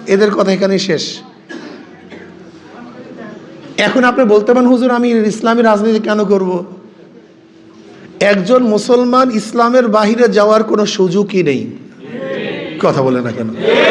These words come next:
আছে? আল্লাহ ফরজা-, এ ভাই, আপনি, আপনি বসেন তো, বসেন। আপনি একজন মুসলমান, যদি আপনাকে আমি প্রশ্ন করি, "ভাই, আপনি ইসলাম পছন্দ করেন কি করেন না?" আপনি কি বলবেন?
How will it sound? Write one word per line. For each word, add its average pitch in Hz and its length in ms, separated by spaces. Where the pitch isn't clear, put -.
আছে? 170 460
আল্লাহ 214 200
ফরজা-, 208 380
এ 233 160
ভাই, 240 200
আপনি, 233 200
আপনি 220 300
বসেন 220 320
তো, 214 300
বসেন। 233 420
আপনি 233 240
একজন 277 180
মুসলমান, 233 500
যদি 226 220
আপনাকে 220 400
আমি 226 100
প্রশ্ন 220 340
করি, 226 180
"ভাই, 220 160
আপনি 208 240
ইসলাম 220 320
পছন্দ 226 360
করেন 214 340
কি 240 80
করেন 202 260
না?" 202 80
আপনি 196 140
কি 208 120
বলবেন? 202 320